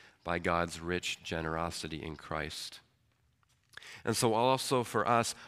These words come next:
what will move Holy Cross to a place of healthy,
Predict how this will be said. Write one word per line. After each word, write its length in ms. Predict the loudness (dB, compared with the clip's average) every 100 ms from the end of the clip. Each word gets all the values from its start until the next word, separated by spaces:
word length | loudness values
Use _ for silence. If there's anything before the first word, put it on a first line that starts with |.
| -8
what 400 | 4 6 6 6
will 200 | 2 2
move 440 | 2 0 0 0
Holy 320 | 0 2 2
Cross 520 | 0 0 2 2 0 -2
to 180 | 0 0
a 60 |
place 500 | 0 2 2 0 -4 -10 -18 -2
of 180 | 0 0
healthy, 680 | 2 2 2 2 0 0